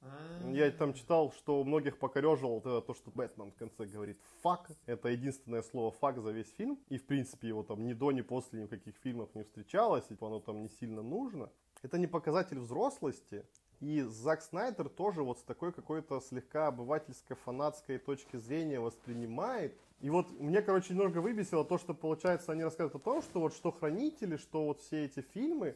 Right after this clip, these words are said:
Speaker 2: он их воспроизводит с точки зрения фаната комиксов, что он это воспринял как такой слегка инфантильный, фанатичный человек, что ему это понравилось, его вот это воодушевило, его это вдохновило.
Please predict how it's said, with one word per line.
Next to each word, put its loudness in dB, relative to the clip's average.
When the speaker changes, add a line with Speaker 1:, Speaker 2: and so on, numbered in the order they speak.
Speaker 2:
он 2
их -2
воспроизводит -4
с -20
точки -6
зрения 0
фаната -4
комиксов, -2
что -6
он 2
это -2
воспринял 0
как -4
такой -2
слегка 2
инфантильный, 0
фанатичный -2
человек, -2
что -8
ему 0
это -2
понравилось, 0
его 2
вот 2
это -2
воодушевило, 0
его 2
это -2
вдохновило. -4